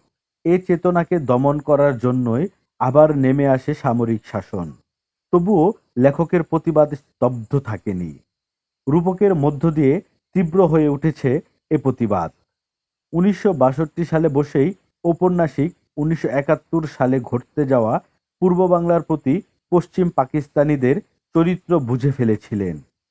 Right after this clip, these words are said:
যাকে ইঙ্গিত হিসেবে উপস্থাপন করেছিলেন তার উপন্যাসের ক্যানভাসে। লেখক তার দায়বদ্ধতার জায়গা থেকে সমাজ ব্যবস্থার শোষণকে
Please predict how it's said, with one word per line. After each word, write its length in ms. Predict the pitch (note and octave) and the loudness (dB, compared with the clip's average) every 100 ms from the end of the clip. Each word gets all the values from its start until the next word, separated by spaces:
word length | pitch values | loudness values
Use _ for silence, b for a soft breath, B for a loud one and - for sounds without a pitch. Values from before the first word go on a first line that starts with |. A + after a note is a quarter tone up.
| _ A2+ | _ -4
যাকে 300 | B2+ B2+ C#3+ | -4 -2 -6
ইঙ্গিত 380 | D3+ F3 F3+ G3+ - | -4 -2 0 -2 -2
হিসেবে 400 | D3+ - C3 E3+ - _ - | -4 -2 0 0 -2 _ -8
উপস্থাপন 640 | E3+ F3+ F3+ F#3 F3+ F3+ | -2 -2 -2 -6 -4 -4
করেছিলেন 640 | - C#3+ C#3 - C#3 D#3+ A3+ _ _ | -2 -2 -2 -2 -2 -2 -6 _ _
তার 140 | B2 B2 - | -2 -2 -4
উপন্যাসের 580 | D#3 F3 E3+ E3 E3+ D3+ | -2 0 0 -2 -2 -4
ক্যানভাসে। 720 | C3 A#2 G#2+ G2+ - F2+ C#2 _ _ _ _ _ _ - | -2 -2 -2 -6 -6 -10 -12 _ _ _ _ _ _ 2
লেখক 340 | C#3 D3 E3+ - | 2 2 -2 0
তার 220 | E3+ C3+ | -2 0
দায়বদ্ধতার 720 | A#2+ C3 C#3 D3 D#3 D#3 D3 | 0 0 0 0 0 0 0
জায়গা 320 | A#2+ A#2 C3 | 0 0 0
থেকে 360 | C3 A#2+ C3 G3 _ _ _ - | -2 -4 -2 -4 _ _ _ -6
সমাজ 340 | C#3+ D3+ D#3+ | -2 0 0
ব্যবস্থার 580 | C#3+ C#3+ D#3 - D#3+ D3 | 2 2 0 0 0 0
শোষণকে 640 | C3+ C3+ C3 D3 D3 B2+ | -2 -6 -4 -6 -2 -4